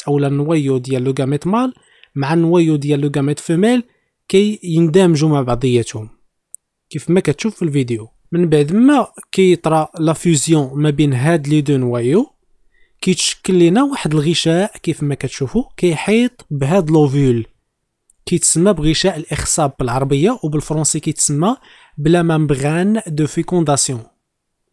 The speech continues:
علاش كيتشكل هاد لا ممبران دو فيكونداسيون؟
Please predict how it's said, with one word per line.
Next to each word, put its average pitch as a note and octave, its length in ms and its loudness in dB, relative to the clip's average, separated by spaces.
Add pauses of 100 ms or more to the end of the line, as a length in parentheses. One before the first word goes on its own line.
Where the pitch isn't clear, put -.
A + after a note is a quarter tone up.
(240)
علاش D#3+ 260 -2
كيتشكل - 500 -2
هاد D#3+ 200 0
لا E3+ 80 4
ممبران D3+ 460 0
دو C#3 80 -2
فيكونداسيون؟ D3+ 640 -4